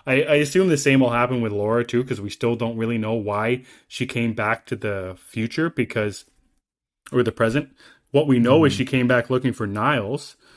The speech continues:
Speaker 1: So
Speaker 2: Yeah.
Speaker 1: I'm, s-, you know, that it's, it's just interesting how the, you know, the, how the Brotherhood gets involved in all this stuff. Um, and maybe we'll, we'll, maybe we'll see more of that, more of the grandstanding. I'm not really sure.
Speaker 2: Mm-hmm. Yeah, no, I, I, I,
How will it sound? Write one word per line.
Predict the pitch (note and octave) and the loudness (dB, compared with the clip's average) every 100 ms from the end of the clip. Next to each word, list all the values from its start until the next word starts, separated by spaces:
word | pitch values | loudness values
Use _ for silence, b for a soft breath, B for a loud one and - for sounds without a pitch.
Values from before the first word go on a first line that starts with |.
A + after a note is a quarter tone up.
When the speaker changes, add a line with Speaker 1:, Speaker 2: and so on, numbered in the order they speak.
| b b - | b b -20
Speaker 1:
So | - B2 G#2 G2+ | -6 -2 0 -2
Speaker 2:
Yeah. | G#2 G2 F2+ - _ - | -2 -2 -6 -16 _ -8
Speaker 1:
I'm, | G#2+ | -6
s-, | G2+ - - _ | -6 -8 -16 _
you | - A2 | -6 -4
know, | G2+ G#2+ | -2 -2
that | A#2+ A#2+ | -4 -4
it's, | C3+ A#2+ | -8 -4
it's | D3 C3+ | -4 -4
just | D#3+ C3+ | -4 0
interesting | C#3 C3 A#2+ A#2 | -2 -2 -4 -4
how | A2+ A#2 | -2 -2
the, | A2 A2+ | -2 -8
you | A#2+ G#2+ | -10 -10
know, | G2 | -10
the, | G2 | -4
how | B2 | -2
the | A#2+ | -2
Brotherhood | G#2 A2+ A#2+ A2 G#2 | -2 -2 -2 -4 -6
gets | A2 - | -8 -6
involved | A2 G2+ G2 G2+ F#2+ | -8 -6 -6 -8 -8
in | G2 | -6
all | G2 | -6
this | F#2+ F#2+ | -6 -8
stuff. | - F#2 E2+ - B B B B _ | -10 -12 -12 -18 B B B B _
Um, | G2 F#2 F#2 G2 | -12 -10 -10 -6
and | A2 | -2
maybe | B2 | 0
we'll, | C#3+ C#3+ C#3+ | 2 0 0
we'll, | C#3 C3 | -4 -2
maybe | C3+ C#3 C#3 | 0 0 0
we'll | C#3+ | -2
see | C#3 D3 | -2 -2
more | A#2+ C3 | 0 0
of | A#2 | -2
that, | F#2+ - | -6 -10
more | G#2+ A#2+ | -4 -2
of | B2 | -2
the | |
grandstanding. | A#2 A2 G#2 - G2+ F#2+ F#2+ | -2 -6 -8 -10 -12 -12 -10
I'm | G2+ | -10
not | A2 | -10
really | A2 A2 | -10 -10
sure. | - G#2+ - _ _ _ _ _ _ _ _ | -8 -10 -12 _ _ _ _ _ _ _ _
Speaker 2:
Mm-hmm. | D#3 B2 A#2+ A#2 - B B B _ | -6 -4 -4 -8 -12 B B B _
Yeah, | D3+ D#3 | 2 2
no, | D3+ D#3+ | 4 4
I, | C3 | 4
I, | C3+ C#3 C3 D3 | 2 0 0 0
I, | C3 | 0